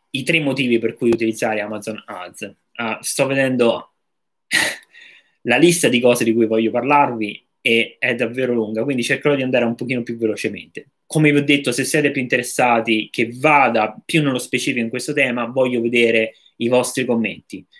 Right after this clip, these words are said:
Ah, però per quanto guarda-, riguarda, ehm, un discorso di trasparenza, e questa è una cosa che io cerco davvero di fare il più possibile,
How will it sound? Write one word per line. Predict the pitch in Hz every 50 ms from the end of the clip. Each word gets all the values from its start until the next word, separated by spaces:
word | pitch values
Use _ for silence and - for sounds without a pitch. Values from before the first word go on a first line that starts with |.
| - - - - _
Ah, | - 110 104 104 - _
però | - - 151 143 135 - - -
per | - 151 147
quanto | - 190 202 202 175
guarda-, | 151 147 143 139 139 131 127 127 - - _ _
riguarda, | - 131 123 123 123 139 127 127 127 123 123 123 120 117 - _ _
ehm, | - 127 120 117 117 113 113 117 117 - - _ _ _ _ _ _ _ _ _ _ _ _ _ _ _ _ _ _
un | - 135
discorso | 131 139 - - 170 160 - -
di | 135 123
trasparenza, | 117 123 127 127 - - 135 131 117 101 95 - - - 156 185 - - _ _ _ _ _ _ _ _ _ _ _ _
e | - 117
questa | 127 123 120 139
è | 127
una | 127
cosa | 127 120 - 127
che | 120
io | 123 135 131
cerco | - - 127 127 - 127
davvero | 120 113 123 135 131 123
di | 120 120
fare | - 120 117 113
il |
più | 113 - 160
possibile, | 165 170 165 - - 110 101 95 110 110 117 123 120 -